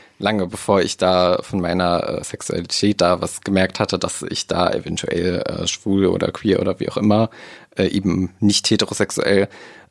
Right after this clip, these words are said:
äh, war. Und ja, das war so das erste Mal. Und das ging dann weiter, dass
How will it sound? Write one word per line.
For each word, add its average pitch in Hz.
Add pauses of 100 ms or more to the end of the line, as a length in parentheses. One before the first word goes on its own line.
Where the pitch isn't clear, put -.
(100)
äh, 90 (100)
war. 95
Und 87 (320)
ja, -
das -
war -
so 82
das -
erste -
Mal. 92
Und 90 (460)
das -
ging 95
dann 90
weiter, 110 (800)
dass -